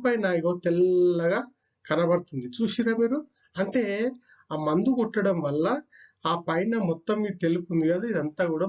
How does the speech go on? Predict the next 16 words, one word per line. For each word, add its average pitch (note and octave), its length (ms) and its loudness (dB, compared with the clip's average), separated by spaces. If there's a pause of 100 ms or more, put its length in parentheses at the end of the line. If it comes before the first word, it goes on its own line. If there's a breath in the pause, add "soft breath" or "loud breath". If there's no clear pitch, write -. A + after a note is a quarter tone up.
(120)
మందు E3+ 240 2 (100)
అన్నట్టు. E3+ 320 -2 (500)
అయితే E3+ 280 0 (180)
ఇదంతా E3+ 380 0 (120)
పోయేంత E3+ 440 2
వరకు D3+ 260 -2 (100)
శుభ్రంగా F3 460 -2 (100)
కడుక్కొని D3 500 0 (580 loud breath)
తినాలి, F3+ 440 0 (280)
అప్పుడు B3 300 0 (220)
మనము D#3+ 280 2 (540 loud breath)
ఆరోగ్యంగా F#3 600 0
ఉంటాం. E3+ 240 -2 (420)
ఒకవేళ A3+ 500 2 (140)
మనము A#3+ 240 0 (140)
కడగకొని A#3+ 960 0